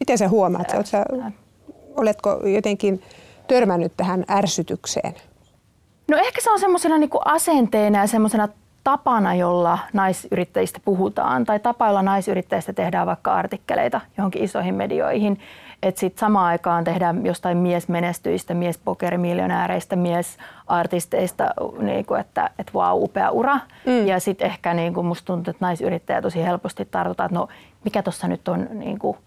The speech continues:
Speaker 2: mikä tossa voisi olla vialla ja mikä tossa on niinku väärin, että se niinku menestyy. Et ihan kun siinä, et ihan kun naisen luonnollinen tapa elää ei olisi menestyä, vaan siinä täytyy nyt olla jotain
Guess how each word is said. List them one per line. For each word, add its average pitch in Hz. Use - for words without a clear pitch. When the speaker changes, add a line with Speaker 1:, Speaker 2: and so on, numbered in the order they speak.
Speaker 2:
mikä 226
tossa 190
voisi 185
olla 170
vialla 180
ja -
mikä 220
tossa 202
on -
niinku 175
väärin, 190
että 196
se -
niinku 202
menestyy. -
Et 208
ihan 214
kun -
siinä, 202
et 202
ihan 233
kun 202
naisen 196
luonnollinen 175
tapa -
elää 170
ei 170
olisi 180
menestyä, 175
vaan 196
siinä 175
täytyy 175
nyt 175
olla 185
jotain 185